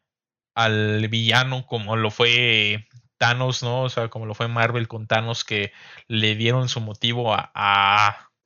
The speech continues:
a este villano, a este personaje, para ir a hacer todo lo que hizo en,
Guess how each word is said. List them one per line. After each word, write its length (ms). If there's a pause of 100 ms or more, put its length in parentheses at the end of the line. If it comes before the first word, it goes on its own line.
(220)
a 120
este 200
villano, 360
a 40
este 140
personaje, 600 (380)
para 220
ir 140
a 40
hacer 280
todo 260
lo 140
que 80
hizo 340
en, 400